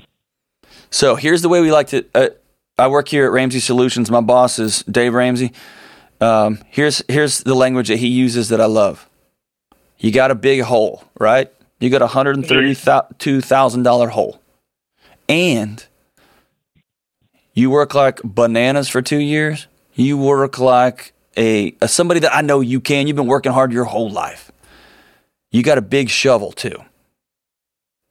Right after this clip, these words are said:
Speaker 1: right? And you can dig
Speaker 2: Yeah.
Speaker 1: out of this hole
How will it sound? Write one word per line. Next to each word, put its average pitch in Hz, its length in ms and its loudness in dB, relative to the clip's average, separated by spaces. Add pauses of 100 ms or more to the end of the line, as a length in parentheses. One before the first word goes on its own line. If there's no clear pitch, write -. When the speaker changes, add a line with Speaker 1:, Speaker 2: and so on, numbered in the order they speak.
(380)
Speaker 1:
right? 107 320 2 (220)
And 110 140 0
you 135 100 0
can 139 180 -2
dig 131 240 -2
Speaker 2:
Yeah. 135 140 4
Speaker 1:
out 127 60 2
of 113 60 -4
this 113 180 -4
hole 107 440 0